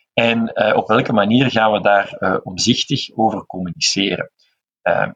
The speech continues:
ik vond het nooit een goed idee om die adoptiepauze, eh, in te voeren. Eh, ze komt er, eh, dan ook niet. Maar het jammer is dat we wel mensen op zijn minst, eh, een week of twee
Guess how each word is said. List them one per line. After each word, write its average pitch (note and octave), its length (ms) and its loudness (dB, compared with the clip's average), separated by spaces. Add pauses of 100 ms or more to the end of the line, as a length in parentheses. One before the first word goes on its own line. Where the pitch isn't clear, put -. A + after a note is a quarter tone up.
ik - 180 -6
vond A#2 200 0
het F2 140 -6
nooit F2+ 300 -4
een B2+ 100 -2
goed B2+ 200 -4
idee A#2 360 0
om A#2+ 120 -2
die A2 180 0
adoptiepauze, G#2 960 0
eh, F2+ 320 2 (160)
in A2 180 -4
te A#2 120 -2
voeren. B2+ 400 -8 (280)
Eh, - 160 0
ze - 180 -2
komt G#2 300 -2
er, C#3 220 -4
eh, A2+ 300 -2
dan A2+ 220 2
ook A#2 200 -4
niet. D3 220 -4 (280)
Maar G2 160 0
het F#2 120 -10
jammer G#2+ 380 0
is C#3 160 0
dat A2+ 120 0
we F#2 120 -4
wel A2+ 180 2
mensen A2+ 580 0
op - 160 -8
zijn F2+ 160 -2
minst, A#2 300 0
eh, G2 460 2
een F2 140 -10
week G#2+ 240 -4
of F#2 140 -10
twee B2+ 360 -2